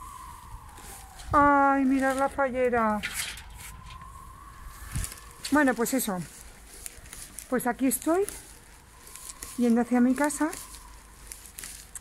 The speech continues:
Y, y lo que decía antes del colegio, oye, que les mandes deberes y ejercicios y que los niños lo hagan y los entreguen en septiembre.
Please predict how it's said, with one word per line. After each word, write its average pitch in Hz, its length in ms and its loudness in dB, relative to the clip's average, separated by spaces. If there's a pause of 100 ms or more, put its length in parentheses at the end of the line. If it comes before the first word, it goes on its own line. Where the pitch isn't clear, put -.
(1300)
Y, 208 580 2 (1600)
y 240 100 6
lo 240 100 4
que 226 100 2
decía 247 460 4
antes 359 320 2
del 214 140 2
colegio, 220 480 0 (220)
oye, 277 360 2 (360)
que 233 100 4
les 202 240 2
mandes 285 440 4
deberes 330 640 6
y 202 80 2
ejercicios 302 1000 0 (1080)
y 247 120 4
que 208 160 0
los 185 280 -2
niños 285 560 6
lo 339 140 4
hagan 370 320 4
y - 20 6
los 277 200 2
entreguen 240 480 2 (100)
en 427 60 -2
septiembre. 277 520 0